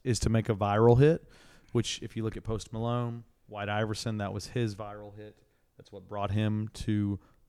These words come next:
the, launched him into where labels were fighting over him to basically sign him to do certain things. Um,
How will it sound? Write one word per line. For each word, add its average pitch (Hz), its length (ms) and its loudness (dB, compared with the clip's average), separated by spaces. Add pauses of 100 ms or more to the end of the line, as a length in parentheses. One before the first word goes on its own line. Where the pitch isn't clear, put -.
(120)
the, 98 180 -8 (160)
launched 107 440 -4
him 104 200 -4
into 101 640 -6 (300)
where 101 160 -8 (160)
labels 104 400 -8
were 110 60 -6
fighting 104 420 -4
over 98 240 -6
him 98 300 -4
to 98 60 -8
basically 98 400 -8
sign 98 400 -18
him 98 220 -18
to 95 60 -20
do 98 120 -16
certain 101 360 -6
things. 98 500 -4 (540)
Um, 98 280 -8